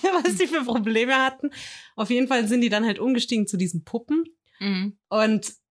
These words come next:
Speaker 1: das läuft tatsächlich anscheinend wie im normalen Bordell. Also du kommst rein, dann gibt's halt irgendwie so einen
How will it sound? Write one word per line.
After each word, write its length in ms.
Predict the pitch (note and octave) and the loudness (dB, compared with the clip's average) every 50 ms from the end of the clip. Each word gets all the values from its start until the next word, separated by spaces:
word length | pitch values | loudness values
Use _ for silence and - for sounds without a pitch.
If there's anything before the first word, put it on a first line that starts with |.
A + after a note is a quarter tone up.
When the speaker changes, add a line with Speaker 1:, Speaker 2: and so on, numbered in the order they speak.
| _ _ - | _ _ -8
Speaker 1:
das 160 | - G3 E3 | -6 -4 -2
läuft 300 | G3+ G#3 G#3+ A#3+ B3+ - | 0 2 2 2 0 0
tatsächlich 420 | C4 A#3 - A#3+ B3 A3+ A#3+ A#3 | -2 -2 0 0 0 2 2 0
anscheinend 320 | A3 G#3+ - A#3+ A3+ G#3+ F#3+ | 0 0 0 0 0 0 0
wie 140 | G#3+ A3 A3+ | 0 0 2
im 80 | A3 | 2
normalen 400 | G#3+ G#3 G3 F#3 F#3+ G#3 A#3+ B3+ | 2 2 2 2 2 2 2 2
Bordell. 340 | B3+ C4 C4 C4+ C#4 C#4 C4+ | 0 0 0 0 0 2 2
Also 280 | G#3 F#3+ - G#3 G3 F3 | 0 0 0 -2 -4 -6
du 260 | - _ _ - - | -8 _ _ -14 -6
kommst 340 | - A3+ G3 - - - - | -4 -2 -2 -2 -4 -2 0
rein, 220 | F#3+ G#3 A#3 A#3 | 2 2 2 2
dann 80 | G#3 F3+ | 2 0
gibt's 160 | - - - | -2 -2 -2
halt 160 | G3 F3 E3+ | -2 -2 -2
irgendwie 300 | F#3+ G3 G3 F#3 F3+ F3 | -2 0 0 0 0 -2
so 120 | E3 E3 | -2 -4
einen 260 | E3 D#3+ D#3 D3+ D#3+ | -4 -4 -6 -8 -12